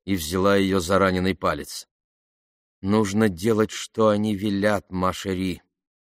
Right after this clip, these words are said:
Чтобы выжить, приходится им подыгрывать. Насколько я понимаю, они хотят отправить вас домой.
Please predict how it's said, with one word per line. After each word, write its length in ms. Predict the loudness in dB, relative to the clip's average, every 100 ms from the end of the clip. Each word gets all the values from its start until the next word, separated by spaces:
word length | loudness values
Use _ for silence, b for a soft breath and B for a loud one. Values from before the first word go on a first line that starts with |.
| _ _
Чтобы 420 | _ -8 -2 0 2
выжить, 720 | 4 2 0 -6 -8 -14 _ _ _ _
приходится 680 | -4 -2 -2 0 -2 -2 -2
им 180 | -2 -2
подыгрывать. 840 | -4 -2 -4 -4 -4 -4 -8 -18 _ _ _ _ _ _ _ -8
Насколько 460 | -8 -2 -2 2
я 100 | 0
понимаю, 500 | 0 0 2 4 4
они 160 | 4 2
хотят 380 | -2 0 2 2
отправить 500 | 0 0 2 0 2
вас 240 | 0 2
домой. 420 | 0 2 0 -4